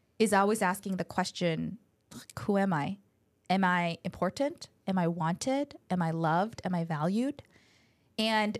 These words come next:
influencers in this modern age, you can kinda see a, like, a,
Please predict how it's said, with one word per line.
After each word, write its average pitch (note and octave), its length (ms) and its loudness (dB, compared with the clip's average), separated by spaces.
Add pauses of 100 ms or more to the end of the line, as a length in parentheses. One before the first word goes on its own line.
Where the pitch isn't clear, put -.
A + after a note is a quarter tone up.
influencers G3+ 680 2
in F#3 160 2
this F#3 180 2
modern F3+ 360 2
age, F#3 440 0
you G3+ 160 0
can A3 160 -2
kinda A#3+ 280 2
see G#3+ 800 0 (340)
a, G3+ 100 4
like, G3 220 2
a, F3 420 2